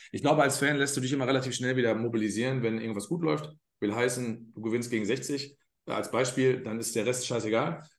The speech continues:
So, von daher, boah, kann ich, kann ich nicht beantworten. Weder mit Ja noch mit Nein. Ist wirklich schwierig.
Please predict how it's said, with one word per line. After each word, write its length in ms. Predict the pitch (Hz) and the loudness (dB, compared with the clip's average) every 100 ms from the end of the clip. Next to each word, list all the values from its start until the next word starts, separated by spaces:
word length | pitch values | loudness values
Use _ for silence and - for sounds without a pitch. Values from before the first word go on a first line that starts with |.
| _ | _
So, 140 | 113 | -6
von 160 | 107 110 | -4 -2
daher, 480 | 107 127 120 - 104 - _ _ _ _ _ _ _ _ - | 0 0 -2 -4 -10 -18 _ _ _ _ _ _ _ _ -10
boah, 160 | 120 107 | -6 -2
kann 120 | 151 | -2
ich, 140 | 139 | -2
kann 160 | - 165 | 0 0
ich 80 | 135 | 0
nicht 140 | 123 | -2
beantworten. 360 | 113 113 104 98 | -2 0 0 2
Weder 180 | 131 | 2
mit 140 | 123 110 | 2 2
Ja 200 | 117 120 | 0 0
noch 120 | 110 | -2
mit 140 | 107 | -4
Nein. 220 | 90 80 - | -6 -8 -12
Ist 320 | - - - | -8 -8 -8
wirklich 240 | 107 101 - | -10 -10 -8
schwierig. 360 | 87 - - | -8 -10 -16